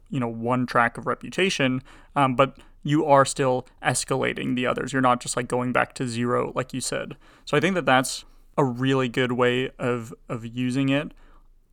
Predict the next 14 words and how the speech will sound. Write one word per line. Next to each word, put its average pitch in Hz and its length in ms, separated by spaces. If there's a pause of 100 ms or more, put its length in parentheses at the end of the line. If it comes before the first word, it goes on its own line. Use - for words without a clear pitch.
I 143 100
had 185 160
another 147 520
idea 120 420
that 117 300 (240)
I 131 60
kind 208 180
of 208 80
got 143 260
from 131 540 (140)
the 139 80
show 127 360
The 127 200
Boys. 127 640